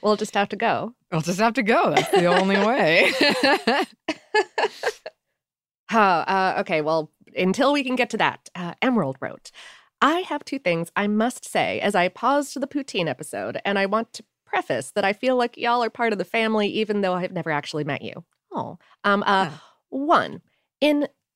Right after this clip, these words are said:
Speaker 1: Nantes, Nantes, uh, there is a poutine-specific restaurant down the street from my apartment that I've been meaning to try, and you have now pushed me to make a plan to have it tomorrow. I'll let you know how it goes. Two,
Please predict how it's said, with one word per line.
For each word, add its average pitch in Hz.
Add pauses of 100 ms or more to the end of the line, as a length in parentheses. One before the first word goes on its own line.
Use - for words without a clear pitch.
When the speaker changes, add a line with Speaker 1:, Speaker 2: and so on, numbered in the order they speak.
Speaker 1:
Nantes, 226
Nantes, 202
uh, 233
there 240
is 247
a 226
poutine-specific -
restaurant 247
down 170
the 165
street -
from 180
my 156
apartment 233
that -
I've 156
been 160
meaning 165
to 151
try, 240 (320)
and 185
you 233
have 220
now 254
pushed -
me 262
to 202
make 175
a 156
plan 226
to 196
have 196
it -
tomorrow. 185 (240)
I'll 160
let 147
you 165
know 165
how 170
it 185
goes. - (600)
Two, -